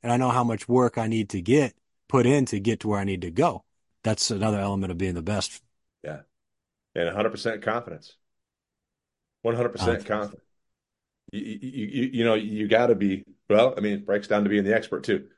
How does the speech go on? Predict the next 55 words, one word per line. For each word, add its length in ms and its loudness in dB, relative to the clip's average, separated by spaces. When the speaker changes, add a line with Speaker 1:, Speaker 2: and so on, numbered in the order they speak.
Speaker 2:
A 60 2
part 200 8
of 60 0
being 180 2
the 100 0
expert 440 2
is 180 -2
feeling 300 2
is 120 -4
the 60 -8
best. 360 -8
If 120 -6
I 180 6
ask 180 2
you 80 2
if 80 -2
you're 80 0
the 100 0
best 240 0
and 60 -14
you 60 -6
don't 140 -2
put 120 -10
your 100 -10
hand 160 0
up, 120 -4
you 80 -12
kinda 220 -4
sit 220 -6
there 140 2
and 80 -6
you, 180 -10
you 80 -12
know, 220 -10
"Well, 200 8
I 60 8
mean, 160 4
I 120 4
would 320 4
be 220 -2
if 120 -14
I 80 4
just 200 2
had 280 6
better 260 6
something." 580 4
Well, 160 4
you, 340 0
you 180 4
Speaker 1:
Victim. 0 -
Speaker 2:
know, 260 2
if 80 6
I 20 8
had 100 8
better, 300 2